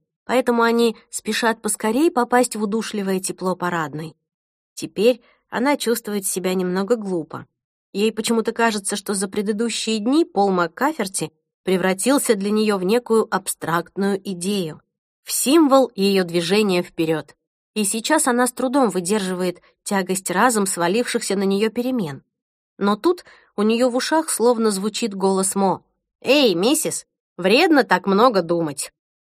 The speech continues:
Правда, когда за ними закрывается дверь лифта, оба замолкают. Лифт, дребезжа, громыхая и моргая лампочками,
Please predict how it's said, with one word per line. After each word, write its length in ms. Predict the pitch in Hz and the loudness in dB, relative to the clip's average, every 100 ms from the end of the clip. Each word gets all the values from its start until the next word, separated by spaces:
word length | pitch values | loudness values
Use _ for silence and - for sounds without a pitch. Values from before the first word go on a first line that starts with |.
| _ _ _ _ _ | _ _ _ _ _
Правда, 380 | 190 185 175 | 0 0 -2
когда 320 | 165 175 180 180 | -4 -2 -2 0
за 140 | 185 | 0
ними 240 | 185 180 | 0 0
закрывается 640 | 170 175 165 165 170 165 175 | -2 -4 -4 -2 -2 -2 -4
дверь 260 | 165 175 | -2 -2
лифта, 420 | 170 208 247 - 160 _ _ _ _ _ | -2 -4 -4 -8 -10 _ _ _ _ _
оба 320 | 254 262 175 | 4 6 4
замолкают. 840 | 165 175 185 220 - 170 151 - - _ _ _ _ _ _ | 0 0 -2 -2 -6 -10 -10 -16 -20 _ _ _ _ _ _
Лифт, 420 | 190 196 226 - - | -2 0 -2 -6 -10
дребезжа, 600 | 190 196 190 196 190 208 | -6 -4 -4 -4 -2 -2
громыхая 600 | 196 190 196 202 202 202 | -2 -2 -2 -2 -2 0
и 120 | 196 202 | 0 0
моргая 420 | 196 190 196 202 | -2 0 0 2
лампочками, 640 | 220 269 247 - 233 226 | 2 0 -4 -2 0 0